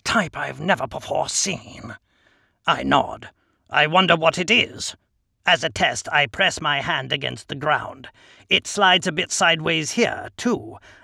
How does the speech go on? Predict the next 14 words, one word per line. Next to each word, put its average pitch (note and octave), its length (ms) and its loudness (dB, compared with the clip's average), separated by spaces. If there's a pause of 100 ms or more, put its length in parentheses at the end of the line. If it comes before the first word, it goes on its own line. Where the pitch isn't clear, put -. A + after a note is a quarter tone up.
(100)
unwilling G3 600 4
to F#3 140 -4
accept - 400 -2
the G3 80 0
contact. - 640 0 (380)
The C#3 140 4
harder C#3 460 6 (160)
I C#3 40 2
press, C3 600 0
the D#3 140 4
further D3+ 420 4
sideways C#3+ 720 2
I D3 340 6
go, - 580 4